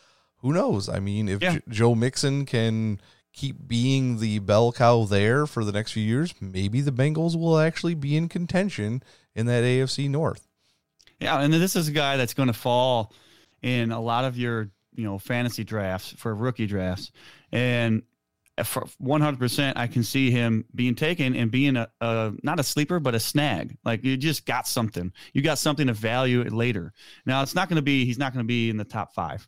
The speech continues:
Speaker 2: I guarantee you that. But he, to me, has, if you hold him, he's got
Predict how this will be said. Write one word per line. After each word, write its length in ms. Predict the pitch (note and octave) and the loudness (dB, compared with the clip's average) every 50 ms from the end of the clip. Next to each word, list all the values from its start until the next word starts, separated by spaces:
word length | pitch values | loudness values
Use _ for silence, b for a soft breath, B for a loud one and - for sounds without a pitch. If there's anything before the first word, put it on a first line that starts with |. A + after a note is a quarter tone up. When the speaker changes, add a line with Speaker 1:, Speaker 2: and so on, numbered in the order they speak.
| _ - | _ -6
Speaker 2:
I 100 | A#2 B2 | -6 -2
guarantee 380 | A2 B2+ B2 A#2 G#2 - - G#2 | 0 0 0 0 0 -2 -4 -6
you 80 | F2+ | -4
that. 180 | D#2+ C#2+ - - B B B B B B B B - | -6 -8 -10 -12 B B B B B B B B -2
But 320 | B2 C#3+ C#3 B2 A2+ - _ _ _ _ _ _ _ _ _ _ _ _ _ _ | 0 2 2 2 0 -4 _ _ _ _ _ _ _ _ _ _ _ _ _ _
he, 300 | - - C#3+ F3 F3+ F3 | 0 2 4 4 4 2
to 140 | - - C#3+ | 2 2 2
me, 340 | C3+ C#3+ C#3+ C3+ B2 A#2 A#2 - | 4 4 4 4 2 2 0 0
has, 440 | B2 B2+ A#2+ A2+ A2+ G#2 - - - | 0 2 2 2 2 0 -4 -8 -8
if 140 | - A2 - | -8 -8 -6
you 80 | A2+ A2+ | -6 -6
hold 280 | G2+ A#2+ C#3 E3 D#3+ E3+ | -4 -2 -2 -2 0 -2
him, 180 | E3+ F3+ F3 - _ _ _ _ _ _ _ _ _ _ _ _ _ | -2 -2 -4 -8 _ _ _ _ _ _ _ _ _ _ _ _ _
he's 140 | - B2+ A#2 | -2 -2 0
got 360 | - C#3+ C#3 C3+ B2+ - - | 0 0 2 2 0 -2 -6